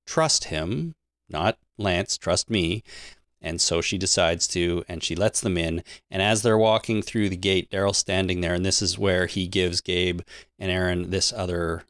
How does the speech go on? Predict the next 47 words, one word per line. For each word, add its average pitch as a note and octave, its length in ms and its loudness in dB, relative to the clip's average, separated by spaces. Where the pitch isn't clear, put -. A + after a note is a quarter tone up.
uh, - 100 -14
look, G#2 400 0
and F2+ 140 -4
I, G#2 380 2
I, G#2+ 160 0
I F#2+ 40 -2
think G#2+ 180 -2
a G#2+ 60 -2
slight F#2 340 0
nod, F2 420 -2
kind E2 180 -6
of D#2 100 -4
saying, D#2+ 360 -2
you F2+ 80 -2
know, D#2 200 -2
"Don't E2 180 -6
worry, D#2 440 -2
we F#2 180 -6
got D#2+ 240 -2
this." - 300 -8
But - 200 -6
this A#2+ 180 2
is C#3+ 80 2
it. E3+ 200 4
So A2+ 100 4
it's G#2 140 2
the A#2 40 2
same E3 300 6
scene. D3 400 4
We B2+ 100 4
just A#2 180 2
see B2 120 4
a A#2+ 80 6
little B2+ 180 4
bit B2 160 4
more G#2 280 6
of G#2 80 4
it, A2+ 200 2
and F#2 440 0
they F#2+ 160 0
move G2 260 2
on F#2+ 260 2
into F2+ 1000 0
the, E2+ 640 -2
uh, E2+ 160 0
hilltop. G2 540 0
Now, G2+ 360 2